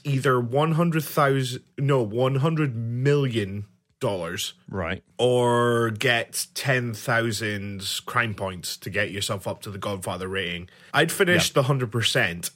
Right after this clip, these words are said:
Speaker 1: and I was, uh, thirty thousand.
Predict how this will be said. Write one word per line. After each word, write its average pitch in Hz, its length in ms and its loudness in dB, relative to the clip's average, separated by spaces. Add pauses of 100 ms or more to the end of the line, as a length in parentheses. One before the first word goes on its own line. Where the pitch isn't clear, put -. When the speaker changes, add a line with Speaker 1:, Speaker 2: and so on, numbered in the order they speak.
Speaker 1:
and 110 120 -2
I 113 260 2
was, 104 1300 0 (360)
uh, 104 300 2
thirty 107 680 -2
thousand. 85 640 -10